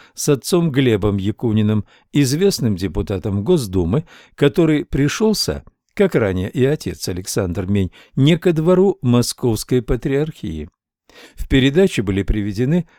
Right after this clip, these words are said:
любопытные факты о крепкой связи государства и церкви, несмотря на то, что россиянам внушалось, что последняя отделена от государства.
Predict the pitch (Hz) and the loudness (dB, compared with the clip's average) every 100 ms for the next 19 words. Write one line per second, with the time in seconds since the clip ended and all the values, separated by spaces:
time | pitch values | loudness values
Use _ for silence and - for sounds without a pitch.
0 | - 120 170 175 202 123 - 98 113 - | -2 4 4 4 2 0 -2 -6 -6 -4
1 | 131 127 - - - 139 - 147 107 - | -4 -4 -4 -4 0 0 2 0 0 -4
2 | 104 101 113 104 87 90 101 - 117 104 | -8 -6 -2 -2 -2 -4 -6 -6 -2 -2
3 | 80 - 98 92 90 - 95 - - 160 | -4 -8 -6 -6 -6 -6 -6 -8 -6 -6
4 | - - - 123 135 151 131 147 139 135 | -8 -16 -2 2 2 2 0 2 0 0
5 | 131 131 - 110 107 - 117 160 143 90 | 0 -2 -2 -2 -2 -4 -2 -2 -2 -4
6 | 82 113 - 110 73 - - - - - | -4 -4 -2 -4 -4 -8 -14 -20 -20 -8
7 | - 127 127 123 131 110 98 92 131 165 | -2 0 2 0 -2 -2 -2 -2 -4 -4
8 | _ _ 185 196 185 220 220 170 107 127 | _ _ 0 0 2 4 4 4 2 -2
9 | 127 165 160 190 147 107 - - | -2 -2 -4 -4 -4 -4 -6 -16